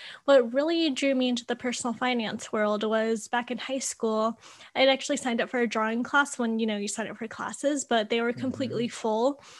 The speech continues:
Speaker 1: And so I was placed in a personal finance class as a backup. And so it was kind of a happy accident. So that's kind of where I ended up in personal finance. And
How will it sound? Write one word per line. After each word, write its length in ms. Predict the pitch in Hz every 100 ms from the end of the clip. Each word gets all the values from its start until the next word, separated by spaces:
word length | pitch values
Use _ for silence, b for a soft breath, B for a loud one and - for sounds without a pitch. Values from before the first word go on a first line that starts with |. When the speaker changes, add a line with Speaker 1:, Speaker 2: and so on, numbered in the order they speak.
| B -
Speaker 1:
And 160 | 254
so 180 | 247 254
I 180 | 233 233
was 220 | 233 226
placed 440 | - 254 240 -
in 80 | 240
a 80 | 233
personal 340 | 247 226 240
finance 480 | 220 277 294 - 226
class 400 | - 233 214 - -
as 180 | 233 226
a 60 |
backup. 560 | 220 233 240 - - - -
And 360 | 240 233 233 B B
so 140 | - 294
it 40 |
was 120 | 277
kind 160 | - 330
of 40 |
a 100 | 302
happy 240 | 262 262 233
accident. 560 | 208 214 - 208 220 208
So 160 | 240
that's 220 | 226 247 -
kind 180 | 294 285
of 140 | 277
where 280 | 247 240 233
I 100 | 226
ended 300 | 202 208 202
up 160 | 214 214
in 60 |
personal 400 | 208 233 - 226
finance. 580 | 226 233 226 233 262 254
And 180 | 247 233